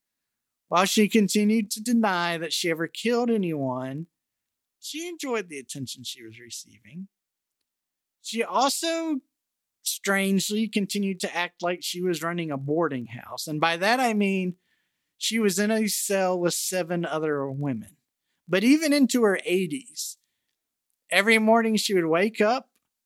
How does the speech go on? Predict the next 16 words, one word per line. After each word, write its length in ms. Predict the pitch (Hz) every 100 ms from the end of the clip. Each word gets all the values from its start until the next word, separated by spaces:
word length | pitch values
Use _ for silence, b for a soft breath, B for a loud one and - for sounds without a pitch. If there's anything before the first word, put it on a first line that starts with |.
| _ _ _
she 260 | - - 202
would 220 | 180 147
clean 340 | - 165 165 165
the 80 |
cell 380 | 151 - 165 180
by 180 | 185 185
herself, 600 | 190 190 - 202 214 233 - _ _ _
she 260 | - 190 180
would 180 | 170
gather 380 | 151 165 175 165
everybody's 640 | 156 175 180 175 180 196
clothes 840 | - 180 185 202 214 247 247 - - -
and 540 | 160 156 147 147 147
do 100 | 160
a 120 | 151
wash. 640 | 139 135 202 269 - -